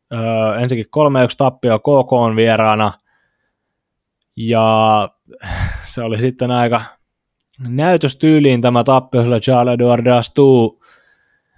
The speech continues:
iski voittomaalin tämmönen minuutti nolla seitsemän ennen päätössummerin soimista.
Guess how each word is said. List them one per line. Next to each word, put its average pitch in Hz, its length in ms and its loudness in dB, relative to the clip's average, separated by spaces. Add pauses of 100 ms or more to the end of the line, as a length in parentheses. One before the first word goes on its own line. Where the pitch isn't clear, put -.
(180)
iski 127 300 -2
voittomaalin 120 760 2
tämmönen 113 560 -2 (380)
minuutti 156 720 0 (100)
nolla 147 320 2
seitsemän 135 520 0
ennen 123 280 -4
päätössummerin 131 800 -2
soimista. 117 580 -2